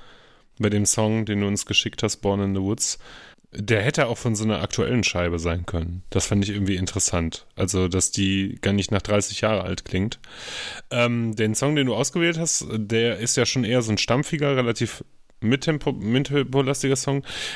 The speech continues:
Und da dachte ich, hm, ja, das ist schon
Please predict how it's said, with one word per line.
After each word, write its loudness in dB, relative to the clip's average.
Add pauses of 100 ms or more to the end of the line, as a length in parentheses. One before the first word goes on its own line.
Und 0
da 4
dachte 0
ich, -4
hm, 2 (460)
ja, 2
das 0
ist 0
schon 0